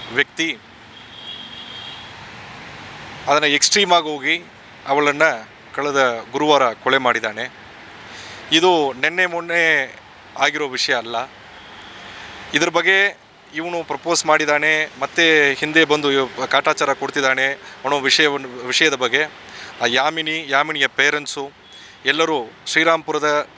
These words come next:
ಆ, ಪೊಲೀಸ್ ಸ್ಟೇಷನ್‌ಗೂ ಕೂಡ ಕಂಪ್ಲೇಂಟ್ ನೀಡಿದ್ದಾರೆ. ಆ ಕಂಪ್ಲೇಂಟ್ ನೀಡಿದರೂ ಕೂಡ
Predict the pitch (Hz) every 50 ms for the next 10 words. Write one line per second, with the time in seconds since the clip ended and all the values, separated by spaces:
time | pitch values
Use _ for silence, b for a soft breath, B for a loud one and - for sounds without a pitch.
0 | B B B B B B B B B 131 131 127 123 - 151 160 165 151 - -
1 | 147 - - 147 139 135 139 131 - 156 151 143 117 107 - - - - 147 151
2 | 151 151 147 127 123 117 110 104 107 104 110 - - - - - - - B B
3 | B B B B B B 131 143 - - 165 165 - 190 190 190 170 160 165 175
4 | 175 175 170 170 170 160 - 170 175